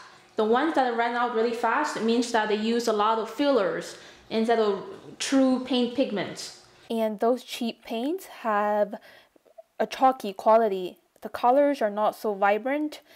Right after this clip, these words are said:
and the, uh, the colors on paper actually, uh, fade away after some time.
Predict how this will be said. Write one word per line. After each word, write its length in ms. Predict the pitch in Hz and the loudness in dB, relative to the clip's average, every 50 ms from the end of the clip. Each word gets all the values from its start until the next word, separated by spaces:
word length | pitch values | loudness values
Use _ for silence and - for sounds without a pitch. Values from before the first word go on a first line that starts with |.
| - - _ _ _ - | -20 -20 _ _ _ -4
and 400 | 208 214 208 208 208 208 208 190 | -2 -2 -2 -2 -4 -6 -6 -4
the, 300 | 214 208 208 202 196 196 | -4 -4 -2 0 0 2
uh, 100 | 190 190 | 0 2
the 120 | 190 208 | 0 -4
colors 520 | 202 - - 233 220 220 220 214 220 214 - | -6 0 2 4 4 4 4 2 0 -2 -4
on 160 | 208 208 208 | -8 -8 -8
paper 340 | - 240 226 226 220 208 196 | -4 -4 -4 -2 -2 -4 -2
actually, 600 | 202 202 214 - - 214 196 190 185 180 180 180 | -2 -2 -4 -4 -8 -8 -6 -6 -6 -4 -4 -4
uh, 140 | 180 180 185 - _ | -4 -6 -8 -4 _
fade 180 | 254 247 262 | -2 0 2
away 380 | 247 214 208 202 202 196 185 175 | 2 0 0 0 -2 -2 -2 -2
after 340 | 175 185 - - 214 202 196 | -4 -4 -6 -8 -8 -8 -8
some 280 | - - 214 208 202 | -6 -6 -6 -6 -6
time. 420 | 202 - 196 185 175 165 160 165 | -8 -8 -8 -6 -6 -8 -10 -14